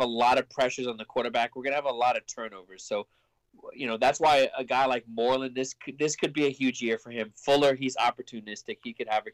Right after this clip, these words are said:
huge year. So having that front, that's why everyone thinks it's a luxury, you know, um, taking Young at two. I don't think so. I think that that's kind of what the whole S-, San Francisco blueprint. They just stack that front up. And so what? They have all those f-, first rounders. What did they do eventually?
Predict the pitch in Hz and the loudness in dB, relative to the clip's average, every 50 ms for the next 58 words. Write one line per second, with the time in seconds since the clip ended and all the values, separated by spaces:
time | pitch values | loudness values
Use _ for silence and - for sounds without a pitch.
0 | _ 117 110 104 101 104 101 98 95 98 - - 107 101 98 - _ _ _ _ | _ -14 -14 -14 -14 -12 -10 -8 -8 -8 -8 -6 -6 -6 -6 -8 _ _ _ _
1 | _ _ - - 143 139 147 151 151 147 151 143 127 - _ _ - 139 143 135 | _ _ -4 0 2 2 2 2 0 0 -2 -2 -4 -6 _ _ -4 -4 -4 -4
2 | 113 127 127 135 - - 143 135 135 139 135 135 131 123 - _ 127 123 123 - | -2 -2 -4 -2 -2 0 2 2 2 2 0 -4 -8 -8 -8 _ -10 -10 -8 -10
3 | - 117 113 - - 110 98 101 107 113 113 117 120 120 - 135 131 131 131 127 | -10 -10 -10 -6 -6 -6 -6 -4 0 0 0 0 0 -2 -6 -4 -2 -2 -4 -4
4 | 123 110 110 107 101 98 95 92 85 71 85 87 82 85 85 _ _ _ _ _ | -8 -12 -12 -8 -8 -8 -8 -8 -10 -12 -12 -14 -16 -16 _ _ _ _ _ _
5 | _ - 135 135 123 - 110 104 104 110 107 110 117 120 113 - - 135 107 85 | _ -8 -6 -6 -6 -6 -10 -10 -4 -2 -2 0 0 -2 -6 -2 0 0 2 2
6 | 123 131 131 120 - - 117 113 - - 101 101 110 - - 123 113 - - 113 | 2 2 0 0 -2 -6 -10 -10 -6 -4 -4 -4 -4 -6 -8 -10 -10 -8 -10 -10
7 | 110 - 123 117 123 131 - - - _ _ _ _ _ _ _ - - - 165 | -6 -2 -2 -2 -2 -2 -4 -10 -16 _ _ _ _ _ _ _ -12 -6 -4 -2
8 | 160 165 156 143 135 - 127 120 - 135 151 156 156 151 147 - - - - 143 | -2 -2 -2 -4 -4 -4 -4 -4 0 2 4 4 4 2 -2 -8 -14 -16 -20 -20
9 | - _ _ _ - - - 160 151 147 143 147 143 - - - 147 139 - - | -20 _ _ _ -20 -10 -6 -4 -4 -2 -4 -6 -10 -6 -2 -2 0 0 -2 0
10 | - 135 127 120 120 117 120 123 135 135 127 - - 101 95 - _ _ _ _ | 2 2 2 2 0 -2 -2 -2 -2 -2 -2 -4 -8 -12 -12 -12 _ _ _ _
11 | _ _ - - 156 - 190 - - - - - 175 131 139 143 - - 139 131 | _ _ -2 -2 -2 -2 -2 -4 -4 -6 -2 0 2 2 2 0 0 2 2 2
12 | 135 - - 139 127 123 127 123 117 - 117 113 - - 147 139 139 143 139 135 | 0 0 -2 -2 0 0 0 -2 -2 -4 -8 -12 -4 0 0 2 2 2 0 0
13 | - 135 135 131 120 117 117 117 113 117 117 113 - - _ - 120 113 - 123 | -2 -4 -6 -6 -4 -4 -4 -6 -4 -6 -8 -8 -10 -14 _ -20 -20 -10 -8 -8
14 | 117 - 131 123 123 117 110 104 110 117 123 127 139 135 135 135 127 139 139 135 | -6 -2 -2 -2 -2 -2 -4 -8 -6 -2 -2 0 2 2 2 2 2 2 2 2
15 | 123 131 131 135 131 - - 104 92 - | 4 2 0 0 -2 -6 -10 -12 -12 -14